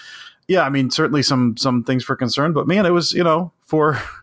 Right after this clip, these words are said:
<laughs> for an hour before the game, I was hyped, man, 'cause football was back, and then it turned real, real quick. But it, it was nice to have,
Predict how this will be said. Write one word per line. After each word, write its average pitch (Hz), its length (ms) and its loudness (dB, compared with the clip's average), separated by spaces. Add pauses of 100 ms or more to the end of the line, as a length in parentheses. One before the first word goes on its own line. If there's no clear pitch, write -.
(300)
<laughs> - 540 -20
for 151 160 2
an 147 60 0
hour 170 280 2
before 156 220 0
the 139 100 0
game, 143 260 2
I 147 60 4
was 151 160 0
hyped, 151 420 -2
man, 113 240 0
'cause 131 120 0
football 139 420 0
was 120 160 0
back, 120 280 0
and 139 80 2
then 123 160 2
it 117 120 -2
turned 208 300 2
real, 139 260 2
real 127 220 0
quick. 110 400 -2
But 110 200 0
it, 110 180 0
it 117 60 2
was 113 140 -2
nice 131 200 0
to 123 60 0
have, 117 240 0